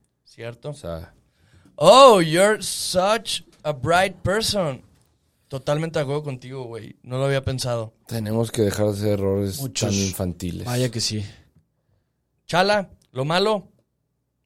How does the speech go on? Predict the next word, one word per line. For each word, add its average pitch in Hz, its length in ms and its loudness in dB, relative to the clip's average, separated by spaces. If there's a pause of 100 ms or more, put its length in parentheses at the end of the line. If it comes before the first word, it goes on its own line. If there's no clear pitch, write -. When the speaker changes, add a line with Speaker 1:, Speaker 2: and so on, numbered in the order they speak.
(2250)
Speaker 3:
Faltó 170 1300 6